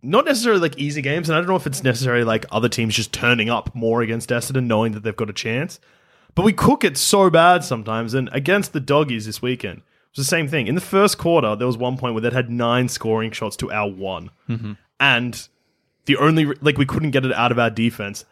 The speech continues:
Speaker 1: A team that didn't look like winning a game all season, and we couldn't get it out of their forward fifty.
Speaker 2: Like, there were Bronx cheers when you finally kicked out from the back line and someone marked it. Everyone
Speaker 1: Yeah.
Speaker 2: was like, "Oh, all right, we can start now."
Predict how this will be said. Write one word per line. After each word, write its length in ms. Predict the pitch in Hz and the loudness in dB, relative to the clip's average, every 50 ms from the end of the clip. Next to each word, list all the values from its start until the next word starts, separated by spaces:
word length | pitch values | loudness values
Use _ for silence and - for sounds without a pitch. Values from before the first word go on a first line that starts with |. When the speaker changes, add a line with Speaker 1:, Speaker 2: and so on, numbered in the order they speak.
| _ - | _ -8
Speaker 1:
A 80 | 123 127 | -8 -6
team 320 | 131 - - 180 180 185 | -6 -2 2 2 4 4
that 180 | 180 156 127 - | 2 0 0 -2
didn't 240 | - 147 156 170 147 | -2 -2 0 0 2
look 180 | 147 147 135 156 | 2 2 2 2
like 160 | 147 127 131 | 0 0 2
winning 240 | 127 131 131 131 123 | 2 2 2 2 0
a 60 | 123 | 0
game 280 | 107 120 117 113 113 110 | 0 0 0 0 0 -2
all 160 | - 113 113 | -4 -6 -6
season, 580 | 104 - - 117 113 107 98 101 104 113 127 _ _ | -6 -6 -4 -4 -4 -4 -6 -8 -12 -14 -16 _ _
and 120 | 113 113 120 | -6 -4 -4
we 80 | 120 | -4
couldn't 300 | 110 - 123 113 117 113 | -4 -4 -4 -4 -4 -4
get 120 | 104 110 107 | -4 -4 -4
it 100 | 104 107 | -2 -2
out 100 | 101 101 | -2 -2
of 80 | 101 95 | -4 -4
their 120 | 104 98 | -6 -8
forward 340 | 95 - 104 95 95 90 101 | -8 -8 -10 -10 -10 -10 -12
fifty. 280 | - 85 87 - - - | -12 -14 -14 -14 -8 -6
Speaker 2:
Like, 140 | 135 123 - | -4 2 4
there 120 | 139 139 | 6 6
were 80 | 147 139 | 6 6
Bronx 480 | 120 113 127 135 131 131 135 - - | 4 4 4 4 4 4 2 -2 -2
cheers 420 | - - 127 117 120 117 113 107 117 | -2 0 2 4 4 4 2 0 -2
when 80 | 110 | -4
you 120 | 110 107 98 | -4 -4 -4
finally 720 | - - - 123 113 110 110 113 113 110 107 104 107 110 _ - | -6 -6 -2 0 2 4 4 2 2 0 0 0 -2 -6 _ -6
kicked 280 | - - 127 131 - 120 | -2 -2 -2 0 0 -2
out 280 | 110 107 104 - - - | 0 0 0 -2 -4 -6
from 80 | 117 | -6
the 60 | 107 | -4
back 240 | 98 104 104 101 - | -2 0 -2 -2 -2
line 200 | 117 110 101 101 | -4 -4 -4 -4
and 300 | 107 110 101 101 95 - | -4 -4 -4 -4 -6 -4
someone 300 | - - 113 107 98 95 | -2 -2 -2 -2 -4 -6
marked 340 | 95 92 95 98 101 - - | -8 -8 -8 -8 -8 -10 -12
it. 120 | 101 - - | -14 -14 -12
Everyone 180 | 107 110 107 156 | -8 -4 0 0
Speaker 1:
Yeah. 100 | 139 117 | 2 2
Speaker 2:
was 80 | - 123 | 0 -2
like, 100 | - - | 0 2
"Oh, 200 | 180 151 147 143 | 2 4 4 4
all 60 | 135 131 | 4 4
right, 360 | 123 117 113 - - - - | 2 0 -2 -4 -8 -10 -8
we 80 | 131 117 | -8 -6
can 120 | - 127 | -4 -4
start 400 | 117 - - 123 117 113 110 - | -6 -4 -2 0 0 0 0 -2
now." 300 | 110 104 104 104 107 110 | -2 -2 -2 -2 -2 -4